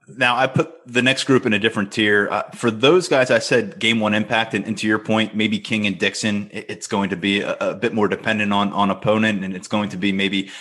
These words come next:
uh, game by game. Uh, whereas Ebiketie and Tangelo, we expect to really accrue a bunch of reps at Wisconsin. Now this next tier,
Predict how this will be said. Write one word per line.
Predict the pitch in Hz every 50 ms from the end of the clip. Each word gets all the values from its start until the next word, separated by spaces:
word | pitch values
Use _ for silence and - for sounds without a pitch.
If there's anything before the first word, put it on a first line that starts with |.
| - - -
uh, | 92 95 95 98 98 104 107 - 104
game | - 120 127 127
by | 117 110 110
game. | 101 98 110 107 113 127 131 131
Uh, | 113 104 95 - -
whereas | 85 113 110 104 107 -
Ebiketie | 117 117 113 104 - 120 110 110 113 107
and | 104 98
Tangelo, | - 107 104 104 101 110 107 110
we | 107 104 98 101 -
expect | - 95 - - - 104 - -
to | 101
really | 95 104 104 101 98 95
accrue | 95 - - - 110 110 101
a | 95
bunch | 85 98 101 98 -
of | 95 80 -
reps | 95 95 101 - -
at | 107 104 101
Wisconsin. | 98 110 107 - - 107 110 110 - 123 120 117 - - - - - - - - _
Now | - 113 123 120
this | 117 156 190 - -
next | 143 143 147 - -
tier, | - 127 117 113 107 104 101 -